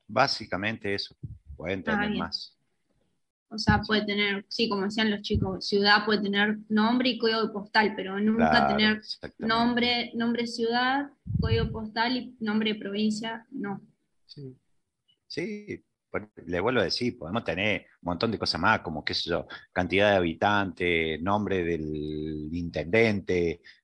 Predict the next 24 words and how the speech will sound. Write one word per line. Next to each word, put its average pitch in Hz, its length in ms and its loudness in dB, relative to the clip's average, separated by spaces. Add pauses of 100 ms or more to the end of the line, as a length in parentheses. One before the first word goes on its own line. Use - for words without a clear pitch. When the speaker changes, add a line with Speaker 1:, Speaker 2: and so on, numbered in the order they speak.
Speaker 1:
eh, 76 300 -6 (140)
qué 113 80 -2
sé 90 200 4
yo. 76 120 -6 (480)
Speaker 2:
Claro, 285 320 4
Speaker 1:
Podemos 196 140 2
ir - 60 2
Speaker 2:
pero 226 200 0
Speaker 1:
teniendo 202 320 0
muchas 110 380 0
cosas 92 340 0
de 85 120 2
eso, 80 280 -4 (280)
pero 76 220 0
a, 71 120 0 (140)
a, 71 120 -2
en 80 80 -4
lo 80 120 -4
que 85 100 -2
a 82 60 2
nosotros 98 440 0
se 98 120 -2
refiere 117 540 2 (120)
es - 80 -16